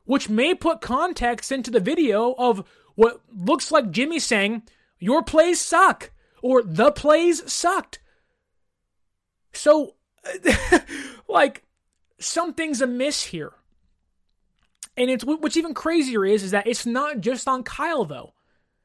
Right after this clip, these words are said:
After starting nineteen and five, the Niners are twelve and ten since two thousand and twenty with Garoppolo starting. Jimmy's thrown eighteen picks and lost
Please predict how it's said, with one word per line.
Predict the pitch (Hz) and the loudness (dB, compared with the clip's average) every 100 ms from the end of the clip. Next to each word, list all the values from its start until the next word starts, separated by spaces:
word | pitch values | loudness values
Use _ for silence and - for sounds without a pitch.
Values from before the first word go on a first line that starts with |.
| _ _ _ _ | _ _ _ _
After | 226 277 - 359 | -2 -2 -2 -4
starting | - 311 302 294 262 - | 0 2 2 0 -6 -10
nineteen | 196 190 226 277 330 330 - 294 294 294 294 - | -6 -2 0 0 -4 -12 -10 -10 -8 -12 -12 -10
and | 240 214 | -8 -8
five, | - 226 185 226 - _ _ _ _ _ _ _ _ - | -4 -4 -4 -8 -20 _ _ _ _ _ _ _ _ -2
the | 208 | 0
Niners | 214 226 277 302 | 2 0 -2 -4
are | 233 | -6
twelve | - - 214 269 277 | -6 -4 2 4 2
and | 311 - | -2 -6
ten | 311 294 202 214 _ _ _ | -4 -2 -4 -6 _ _ _
since | - - 240 214 | -16 -8 -6 -6
two | - 262 | -6 -4
thousand | 269 269 254 | 0 0 -2
and | 285 | -8
twenty | - 311 262 208 196 _ _ _ - | -6 -4 -2 -2 -4 _ _ _ -2
with | 185 240 208 | 4 4 2
Garoppolo | 185 196 202 208 208 196 | 0 4 4 2 -4 -6
starting. | - 170 143 123 _ _ _ _ _ _ _ - | -2 -4 -4 -14 _ _ _ _ _ _ _ -10
Jimmy's | 160 247 294 - | -2 -2 -2 -4
thrown | 285 240 214 _ | -2 -2 -4 _
eighteen | 247 294 330 - 294 | -6 -6 -6 -10 -10
picks | 254 - 262 - - | -6 -2 -2 -4 -10
and | 240 | -6
lost | 233 233 220 | -2 -4 -6